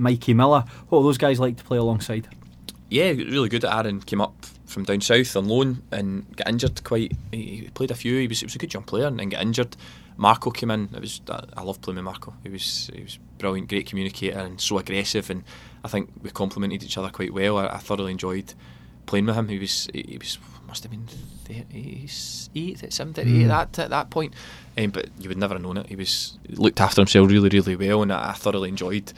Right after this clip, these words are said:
Speaker 2: playing alongside him. He was, he, he had that aggressive streak that just, that was brilliant.
Speaker 1: Is he your
Speaker 2: Brilliant to play
Speaker 1: favourite
Speaker 2: with.
Speaker 1: guy you've played alongside?
Speaker 2: Um, one off, one off. He's up there. Um, there's a few guys I've, I enjoy, I've enjoyed playing alongside, but yeah, Marco would definitely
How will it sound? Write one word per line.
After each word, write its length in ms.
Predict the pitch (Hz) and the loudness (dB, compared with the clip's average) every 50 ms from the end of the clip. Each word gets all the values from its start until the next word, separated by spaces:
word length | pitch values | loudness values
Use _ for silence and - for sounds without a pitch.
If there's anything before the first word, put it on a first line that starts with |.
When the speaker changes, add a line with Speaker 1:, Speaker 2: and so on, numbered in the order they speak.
| - - - - - - - - | -18 -18 -18 -18 -20 -20 -10 0
Speaker 2:
playing 180 | - 107 104 | 2 4 4
alongside 460 | 98 92 92 95 95 - 95 95 98 - | 4 2 2 0 0 0 0 0 0 -2
him. 140 | 117 104 104 | -4 -4 -4
He 60 | 98 | -6
was, 280 | 95 98 - - - - | -6 -6 -6 -8 -8 -10
he, 140 | - - - - - - | -12 -14 -14 -14 -16 -18
he 80 | - | -18
had 80 | - - | -10 -6
that 160 | 95 95 90 | -6 -6 -6
aggressive 360 | 92 - 92 92 90 - - - | -6 -6 -6 -6 -6 -6 -8 -8
streak 260 | - - 107 - - | -6 -6 -6 -6 -6
that 160 | - - - | -10 -12 -12
just, 500 | - - 95 - - - - - - - - - - - | -12 -10 -10 -10 -10 -12 -16 -18 -20 -20 -20 -20 -18 -16
that 120 | - - | -16 -16
was 120 | - - - | -14 -10 -8
brilliant. 320 | 131 104 90 90 92 - - - - - | -6 -6 -6 -8 -10 -14 -18 -20 -10 -6
Speaker 1:
Is 100 | 135 113 - | -2 2 4
he 60 | 139 | 4
your 100 | 131 117 | 4 6
Speaker 2:
Brilliant 20 | |
to 0 | |
play 80 | - 139 | 6 6
Speaker 1:
favourite 140 | 127 135 135 | 6 6 4
Speaker 2:
with. 60 | 123 | 2
Speaker 1:
guy 80 | 131 123 | 2 2
you've 160 | 127 123 117 | 2 2 2
played 160 | - 127 127 123 | 2 2 2 4
alongside? 460 | 127 131 127 120 - 123 113 110 - - - - - - - - - - - | 4 4 2 2 2 2 2 2 0 -4 -10 -18 -20 -20 -20 -20 -14 -2 2
Speaker 2:
Um, 380 | - 214 233 233 226 220 208 | 4 6 6 8 6 6 6
one 160 | 180 214 240 202 | 8 8 8 10
off, 300 | 190 214 240 - - - | 10 8 8 4 2 2
one 160 | 165 190 185 | 4 4 6
off. 160 | 190 208 196 | 4 2 2
He's 120 | 180 151 | 4 4
up 140 | 170 185 - | 4 4 6
there. 120 | 165 160 190 | 6 6 6
Um, 480 | - - - 156 139 135 135 135 131 139 | 6 8 10 12 12 12 12 12 10 8
there's 120 | 139 127 | 6 6
a 60 | 147 | 6
few 300 | - - 185 180 175 156 | 4 6 8 8 8 8
guys 240 | 120 - 123 127 120 | 8 6 6 6 6
I've, 200 | 120 107 110 110 | 4 2 2 2
I 140 | - 113 104 | 4 4 4
enjoy, 360 | 107 107 - 117 117 117 107 | 4 4 4 4 4 6 4
I've 100 | 107 101 | 2 0
enjoyed 300 | - 107 101 113 110 107 - | 0 0 0 0 0 0 0
playing 180 | - 104 104 | 0 0 2
alongside, 460 | 107 104 104 104 101 - 110 107 110 110 | 2 0 0 0 0 2 2 2 2 2
but 140 | - - | 2 2
yeah, 120 | 101 95 87 | 2 2 2
Marco 300 | 92 95 95 - - 92 | 2 0 0 0 -4 -8
would 120 | 87 90 - | -10 -8 -6
definitely 340 | 95 92 - - - - | -6 -6 -6 -8 -10 -10